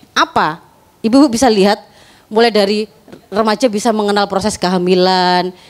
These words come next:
dia mengerti apa yang harus perlu dipersiapkan, mengetahui resiko kehamilan pada usia remaja, mengetahui mitos dan fakta seputar kehamilan.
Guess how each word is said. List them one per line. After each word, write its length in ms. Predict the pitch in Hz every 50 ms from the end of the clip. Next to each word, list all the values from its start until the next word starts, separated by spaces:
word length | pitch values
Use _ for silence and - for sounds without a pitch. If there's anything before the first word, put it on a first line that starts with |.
| - _ _
dia 200 | - 208 208 202
mengerti 320 | 208 208 208 202 - 220
apa 200 | 202 190 185 202
yang 120 | 196 196 180
harus 120 | 175 -
perlu 200 | - 190 190 185
dipersiapkan, 1040 | 170 185 175 180 180 180 - 196 180 175 175 - - 196 180 180 180 180 180 180 185 - - - - - _
mengetahui 400 | - 226 226 233 - 233 233 233
resiko 320 | 220 220 220 - 220 220 202
kehamilan 400 | 196 214 202 196 196 202 196 185
pada 240 | 202 190 180 180
usia 320 | 170 185 180 - 208 180 175
remaja, 720 | 170 175 175 185 190 190 185 - - 196 185 175 180 180
mengetahui 400 | 190 214 240 240 233 233 226 233
mitos 320 | 226 226 214 - 233 208 220
dan 80 | 196
fakta 240 | 170 - 214 - 220
seputar 400 | 202 - 220 190 196 196 196 190
kehamilan. 640 | 190 185 185 175 180 185 196 196 196 185 180 185